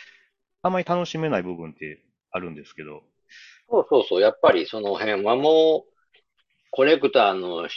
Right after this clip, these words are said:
Speaker 2: 人が、まあ、お金を持て余したコレクターですよね。あえて言いますけど。そんな人らをただ、定期的にお金使わすだけのためのイベントって感じしますけどね。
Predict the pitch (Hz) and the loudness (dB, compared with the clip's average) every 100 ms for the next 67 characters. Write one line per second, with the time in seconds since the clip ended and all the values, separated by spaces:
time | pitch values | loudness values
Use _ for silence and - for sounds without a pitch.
0 | - _ - - 110 98 147 139 104 98 | -18 _ -12 -4 0 2 4 4 4 2
1 | 76 71 - - 120 120 127 135 98 127 | 2 -4 -8 -10 -2 2 4 4 2 2
2 | 160 147 - - 104 92 85 78 - - | 2 2 -2 0 0 0 -4 -8 -8 -12
3 | 82 98 156 92 113 95 90 95 87 - | -8 -2 2 4 2 0 -4 -6 -8 -8
4 | - - _ 160 160 160 - 110 92 87 | -12 -12 _ 0 2 2 2 0 0 0
5 | 95 95 98 - _ _ _ - 135 123 | 0 0 0 -6 _ _ _ -2 2 2
6 | - 127 131 101 98 - 135 123 127 127 | 0 -6 -6 -6 -6 -2 2 2 4 2
7 | 123 117 120 120 110 98 98 98 98 - | 2 -2 -2 -2 -4 -4 -6 -4 -6 -8
8 | - 76 90 80 - 85 127 | -12 -14 -12 -10 -10 -6 -6